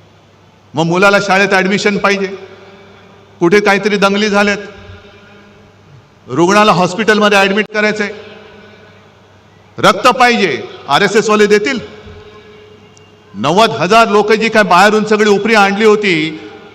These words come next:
त्याच्यापैकी एक तरी माणूस रक्तदान करेल की गोमूत्र दान करेल, हे तुम्ही विचारा,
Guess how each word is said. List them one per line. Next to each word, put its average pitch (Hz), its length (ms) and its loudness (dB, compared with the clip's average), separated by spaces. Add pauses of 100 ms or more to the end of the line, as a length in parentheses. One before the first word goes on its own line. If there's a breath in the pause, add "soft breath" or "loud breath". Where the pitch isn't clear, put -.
(140)
त्याच्यापैकी 208 400 -4
एक 277 460 -2
तरी 269 160 -2
माणूस 226 640 0 (1300)
रक्तदान 214 540 0
करेल 247 440 0 (920)
की 208 100 -4
गोमूत्र 214 420 2
दान 180 200 2
करेल, 123 320 -4 (160)
हे 165 60 -2
तुम्ही 220 220 -6
विचारा, 240 300 -10